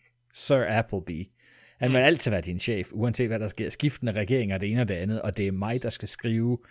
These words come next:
Speaker 1: udtalelsen, når du engang skal have din orden. Nå. Så,
Speaker 2: Ja.
Speaker 1: <laughs> så du må hellere passe ind nu. Ja, ja. Altså, selvfølgelig skal han pisse noget territorium af her. Øhm, ja, jeg synes ikke, man kan mærke på det her tidspunkt, hvor,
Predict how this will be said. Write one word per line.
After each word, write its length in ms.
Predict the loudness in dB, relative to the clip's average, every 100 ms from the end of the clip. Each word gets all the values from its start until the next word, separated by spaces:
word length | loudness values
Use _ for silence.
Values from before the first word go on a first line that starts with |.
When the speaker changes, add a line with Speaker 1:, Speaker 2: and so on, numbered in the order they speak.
| -20 -20 _ 2
Speaker 1:
udtalelsen, 640 | 2 2 0 0 -4 -4
når 80 | -2
du 140 | 0
engang 280 | 0 -2 -4
skal 120 | -2
have 100 | 0
din 180 | 0 0
orden. 400 | 2 0 -2 -10 -14 _ _ _ _ _ -16 -14 -12 -10
Nå. 60 | -10 -10 _ _ _ _ _ _ _ _ -20
Så, 320 | -14 -8 -4 -4 -4 -2
Speaker 2:
Ja. 80 | -2
Speaker 1:
<laughs> 0 |
så 260 | 0 -4
du 160 | -2 -2
må 100 | -2
hellere 340 | 0 0 -2
passe 420 | -4 -2 -2 0 -2
ind 120 | -2
nu. 220 | -6 -6 _ _ -4
Ja, 220 | 0 0
ja. 160 | -2 -4 -14 -8
Altså, 180 | -6 -2
selvfølgelig 320 | 2 4 4
skal 140 | 2
han 100 | 0
pisse 280 | 4 2 4
noget 160 | 0 2
territorium 600 | 2 2 6 6 6 4
af 220 | 4 4
her. 600 | 2 2 0 0 2 2
Øhm, 340 | 0 0 -2 -6 _ -20 -20 -20 -20 -20 _
ja, 120 | 2 2
jeg 140 | 0 -2
synes 200 | -2 -2
ikke, 140 | 0
man 120 | 0
kan 140 | 2 2
mærke 260 | 2 2
på 100 | 0
det 100 | 2
her 60 | 2
tidspunkt, 560 | 2 2 2 0 -2
hvor, 460 | -2 0 0 -2